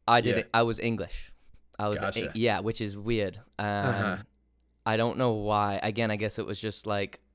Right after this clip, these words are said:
Speaker 1: different people, again, not
Speaker 2: Right.
Speaker 1: associated with the school environment.
Speaker 2: Mm-hmm.
Speaker 1: Yeah, as far as, like, strangers go, honestly, I feel like it, like, depended. Like, it, like, it
Speaker 2: Yeah.
Speaker 1: would, sometimes it would come out as American.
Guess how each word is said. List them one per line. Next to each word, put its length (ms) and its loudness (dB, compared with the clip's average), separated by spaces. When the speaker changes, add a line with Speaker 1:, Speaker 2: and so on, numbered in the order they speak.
Speaker 1:
different 500 -2
people, 420 6
again, 280 0
not 260 -2
Speaker 2:
Right. 320 -4
Speaker 1:
associated 520 -4
with 120 -4
the 80 -10
school 260 -6
environment. 440 -4
Speaker 2:
Mm-hmm. 320 -6
Speaker 1:
Yeah, 100 2
as 120 0
far 120 2
as, 80 -2
like, 140 -2
strangers 800 -4
go, 600 0
honestly, 360 0
I 40 2
feel 200 0
like 200 2
it, 100 -2
like, 240 -4
depended. 680 -2
Like, 300 -2
it, 240 -2
like, 180 -4
it 40 2
Speaker 2:
Yeah. 140 4
Speaker 1:
would, 120 -4
sometimes 580 -4
it 80 -8
would 140 -10
come 180 -6
out 180 -2
as 100 -8
American. 360 -6